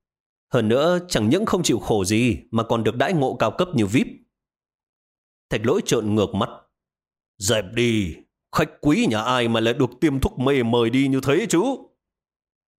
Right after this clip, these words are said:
Đoàn Phong cũng tỏ vẻ tò mò: "Nói xem,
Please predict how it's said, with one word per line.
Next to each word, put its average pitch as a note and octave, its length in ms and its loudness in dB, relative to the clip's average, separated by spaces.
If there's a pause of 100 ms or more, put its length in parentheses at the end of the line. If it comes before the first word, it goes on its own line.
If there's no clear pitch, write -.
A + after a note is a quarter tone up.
(200)
Đoàn G#2+ 240 -2
Phong G#2+ 300 0
cũng G#3 240 0
tỏ F#2+ 160 0
vẻ F#2 200 0
tò F#2 240 0
mò: F2+ 420 0 (960)
"Nói G2 260 0
xem, G#2 360 0